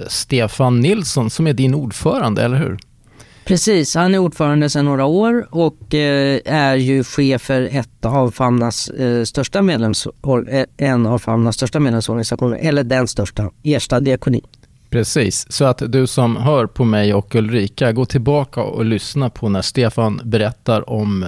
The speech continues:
Speaker 1: Ersta diakoni och hela hans värld. Men, eh, Ulrika, det måste ju vara ganska tacksamt på ett sätt, menar jag, att jobba som generalsekreterare för Famna när det finns så mycket verbal support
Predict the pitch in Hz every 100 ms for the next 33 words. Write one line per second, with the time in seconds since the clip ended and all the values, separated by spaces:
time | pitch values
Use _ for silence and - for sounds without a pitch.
0 | - 113 95 113 107 101 - 107 110 127
1 | 110 117 120 107 - 147 - - 147 117
2 | 117 - 117 - - - - - - -
3 | 131 - 139 147 156 156 156 143 - 143
4 | 127 147 123 - 165 117 131 151 - 151
5 | 151 160 165 - - - 190 - - 220
6 | 220 - - 135 127 - - 123 - 123
7 | 110 107 107 107 123 - - 117 156 143
8 | 107 123 185 90 - - - 123 110 110
9 | 110 123 135 127 104 - - 123 - 120
10 | 120 117 - 151 143 110 151 151 143 147
11 | 135 139 147 131 - 127 - 135 120 -
12 | 135 117 131 135 117 123 120 110 - 131
13 | - 214 - -